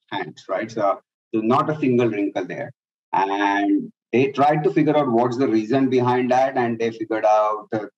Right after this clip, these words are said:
that, that was the origin of, uh, S K two, which is the specific D N A from that yeast which help preserve the, the skin in its most basic crystal clear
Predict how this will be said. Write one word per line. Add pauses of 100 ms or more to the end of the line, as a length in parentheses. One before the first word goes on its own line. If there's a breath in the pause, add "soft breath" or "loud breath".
(120)
that,
that
was
the
origin
of, (100)
uh, (120)
S
K
two, (160)
which
is (160)
the
specific
D
N
A
from
that (100)
yeast
which (400)
help (140)
preserve
the,
the
skin
in
its (100)
most
basic
crystal (100)
clear